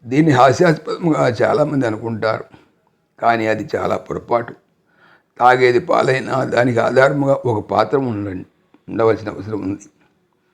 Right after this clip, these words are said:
అదే రీతిగా భగవదనుగ్రహం అనేటువంటి గురువుల విగ్రహం అనేటువంటి పాత్ర అనవస-, అవసరం. కనుక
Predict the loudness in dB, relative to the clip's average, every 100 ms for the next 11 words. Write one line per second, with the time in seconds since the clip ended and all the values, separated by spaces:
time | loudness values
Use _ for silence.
0 | _ -20 _ -4 2 6 6 4 4 4
1 | 6 4 4 4 4 4 4 4 2 0
2 | -2 -4 -2 -2 2 4 4 0 -12 _
3 | _ _ _ _ -12 0 4 6 6 4
4 | 2 -2 -2 0 -2 -2 -6 -8 -14 _
5 | -8 -6 -6 -8 -12 -6 -2 0 0 -2
6 | -14 _ _ _ _ _ _ _ -8 -6
7 | 0 2 2